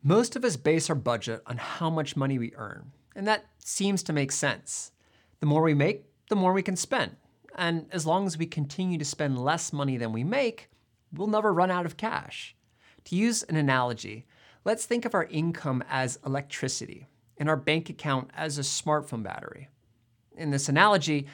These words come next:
our living expenses represent our usage of the phone and the resulting depletion of the battery. Over the course of a day, we place calls, watch YouTube, read the news, and come night, the phone's battery is just about empty.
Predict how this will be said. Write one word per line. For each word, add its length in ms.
our 120
living 300
expenses 680
represent 520
our 80
usage 540
of 100
the 80
phone 420
and 100
the 60
resulting 440
depletion 760
of 160
the 40
battery. 460
Over 200
the 100
course 380
of 80
a 40
day, 440
we 240
place 360
calls, 600
watch 300
YouTube, 680
read 200
the 80
news, 640
and 100
come 220
night, 320
the 60
phone's 300
battery 340
is 160
just 440
about 260
empty. 400